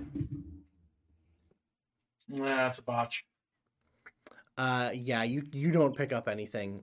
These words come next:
Speaker 2: on, uh, uh, there's, there's, like, any kind of energy signature.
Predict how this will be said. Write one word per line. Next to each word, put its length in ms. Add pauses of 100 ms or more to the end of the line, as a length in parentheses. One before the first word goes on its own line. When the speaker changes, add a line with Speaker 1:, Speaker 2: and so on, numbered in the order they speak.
Speaker 2:
on, 280
uh, 320 (1120)
uh, 260 (380)
there's, 280
there's, 280 (140)
like, 260
any 180
kind 180
of 80
energy 400
signature. 680